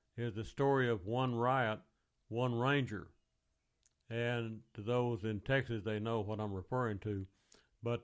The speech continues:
uh, <clears throat> are we going to see that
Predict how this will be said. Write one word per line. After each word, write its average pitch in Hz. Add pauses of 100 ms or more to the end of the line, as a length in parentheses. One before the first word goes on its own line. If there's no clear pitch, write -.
(120)
uh, 110 (420)
<clears throat> 196 (1300)
are 120
we 123
going 139
to 123
see 143
that 131